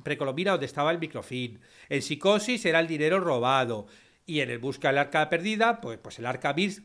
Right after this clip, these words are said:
el arca misma, ¿no? Y en Indiana Jones y la última cruzada, el santo grial. En la trama de búsqueda,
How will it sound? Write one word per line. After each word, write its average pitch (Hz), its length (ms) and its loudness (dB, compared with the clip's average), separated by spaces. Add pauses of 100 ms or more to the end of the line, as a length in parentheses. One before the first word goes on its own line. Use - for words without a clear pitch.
el 139 200 -2
arca 143 240 0
misma, 117 380 -10
¿no? 160 240 0 (200)
Y 143 80 -4
en 123 80 -4
Indiana 139 380 0
Jones 202 360 0 (180)
y 147 120 -6
la 139 100 4
última 147 240 0
cruzada, 208 360 2
el 208 80 -4
santo 127 260 -4
grial. 104 380 -10 (640)
En 175 160 4
la 165 120 2
trama 254 260 2
de 220 100 4
búsqueda, 190 720 0